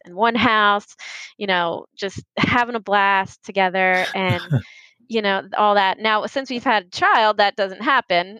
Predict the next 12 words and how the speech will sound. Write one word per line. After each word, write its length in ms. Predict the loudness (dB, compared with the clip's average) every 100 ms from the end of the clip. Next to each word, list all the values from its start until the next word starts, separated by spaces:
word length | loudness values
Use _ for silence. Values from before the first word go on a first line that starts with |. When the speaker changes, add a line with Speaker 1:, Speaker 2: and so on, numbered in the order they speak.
| -6
Speaker 1:
hardly 360 | -2 -2 -2
ever, 280 | -4 0 0
but 220 | 0 0
now 180 | 2 0
we 140 | 0 0
go, 420 | 2 2 0 -4
now 200 | -4 -2
we've 160 | -2 -4
taught 220 | -2 -2
her 140 | 0 -2
to 80 |
ski. 480 | -2 -4 -6 -8 -16